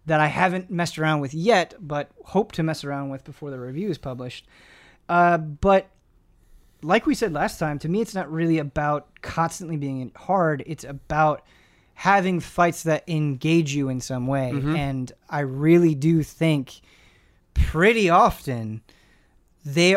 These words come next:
Speaker 1: are mixing up fights in pretty cool, pretty creative ways where, like, yeah, you'll be able to get through it. You might definitely be able to get through it on your first try, but it's not like you're just sitting back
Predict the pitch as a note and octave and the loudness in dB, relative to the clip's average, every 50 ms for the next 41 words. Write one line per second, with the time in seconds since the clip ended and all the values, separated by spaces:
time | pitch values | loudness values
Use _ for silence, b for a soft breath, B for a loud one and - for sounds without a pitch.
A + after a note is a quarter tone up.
0 | - - F#3+ F3+ E3+ E3+ E3 D#3+ D3+ D3 C#3+ C3+ C#3 C#3 C#3+ D#3+ F3 G3 G3+ - | 2 2 4 6 6 8 6 6 4 2 0 -2 -4 -2 -2 0 0 0 0 -2
1 | - G3 F#3 F3+ - G3+ F3+ - - - - - E3+ D#3+ D#3+ D#3+ - - - F#3+ | -4 -4 -4 -4 -4 -4 -4 -4 -6 -10 -4 0 0 2 2 0 -4 -8 -8 -6
2 | D#3 D3+ C3 - - - F3 D#3+ E3 D#3 - - D#3+ D#3 D#3 D3+ D3+ - - D3+ | -6 -6 -6 -8 -8 -6 -4 -4 -4 -4 -6 -8 -6 -4 -4 -4 -6 -8 -12 -10
3 | D3 D3 C#3 - - C#3 C3+ C3 B2+ B2+ A#2+ B2 B2+ C#3 C3 C3 B2+ B2+ B2 B2 | -8 -8 -8 -8 -10 -8 -8 -8 -8 -8 -10 -8 -6 -6 -4 -4 -6 -8 -10 -12
4 | D3 D#3 C#3 C3 C3 B2+ B2+ A#2+ b b b b b b - D3+ D3+ C3+ - - | -10 -8 -8 -6 -6 -8 -8 -10 b b b b b b -12 -10 -10 -10 -12 -12
5 | E3+ D3+ G3 B3 A3+ F3+ D#3 C#3 C#3+ D#3+ F3 A3+ A#3+ G3 G3 F3+ F3 E3 D3+ C#3+ | -2 0 2 2 2 2 0 -2 -4 -4 -4 -4 -2 -2 -2 -2 -2 -2 -4 -6
6 | D#3 C#3+ - - A3+ B3 G#3+ F#3 F3+ - _ - D#3+ D3+ C#3 C#3 E3 G3 G3 - | -8 -10 -10 -8 -4 -2 0 0 -2 -4 _ -6 -6 -6 -4 -4 -4 -6 -6 -8
7 | _ _ _ _ _ _ _ _ _ _ _ _ _ - G3+ G3+ - G3+ G#3+ G#3 | _ _ _ _ _ _ _ _ _ _ _ _ _ -4 -4 -2 -2 -4 -4 -2
8 | G3+ F#3 E3+ F3+ F3 E3 E3 D#3+ D#3 E3 D#3+ - D#3+ D#3+ D3+ D3 C#3 C3+ - - | -2 0 2 2 2 2 2 -2 -2 -4 -6 -6 -6 -4 -4 -4 -6 -8 -10 -10
9 | C#3+ - - - - G#3 A#3 A3 G3+ F#3 E3 D#3 D3+ b b b b b b b | -12 -12 -12 -10 -4 0 4 4 6 6 4 4 2 b b b b b b b
10 | b - F#3 F#3 E3+ F3 - F#3 F#3+ G3+ - G3+ F#3 E3+ - F3 D#3+ E3 D3+ - | b 0 0 2 2 0 2 2 2 2 2 2 0 0 0 -2 -2 -2 -2 -2
11 | - - - - F#3 F3 E3 D3+ D3+ C3 D3 D3+ D3+ D3+ D3 D3 - | -2 -2 0 0 2 2 2 0 0 2 2 4 4 4 2 0 -4